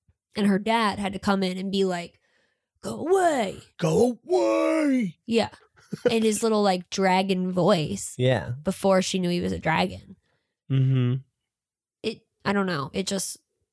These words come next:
Speaker 1: struck me as apocalyptic.
Speaker 2: Hmm. I th-, I also think that the writing gave a clear picture as well. And, and yes, I was confused a bit in the beginning a little bit,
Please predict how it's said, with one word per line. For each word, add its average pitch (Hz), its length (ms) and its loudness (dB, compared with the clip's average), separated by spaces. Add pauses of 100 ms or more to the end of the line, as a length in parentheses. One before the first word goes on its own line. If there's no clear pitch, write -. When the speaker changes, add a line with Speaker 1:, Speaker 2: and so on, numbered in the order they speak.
(260)
Speaker 1:
struck - 400 -2
me 190 300 -2
as - 480 -6
apocalyptic. - 920 -6 (140)
Speaker 2:
Hmm. 190 140 0 (1000)
I 165 220 2
th-, - 200 -10
I 170 140 0
also 165 600 0
think 131 240 0
that 113 240 0 (120)
the 120 440 0
writing 117 380 2
gave 113 180 0
a 110 40 -4
clear 113 260 -2
picture 107 760 0 (420)
as 120 200 -2
well. 120 280 2
And, 175 120 2
and 202 240 0
yes, 143 220 2
I 147 80 2
was 147 240 2
confused 131 420 0
a 120 40 -2
bit 120 180 -4
in 123 80 0
the 120 80 2
beginning 113 360 0
a 107 40 2
little 101 160 0
bit, 82 280 -4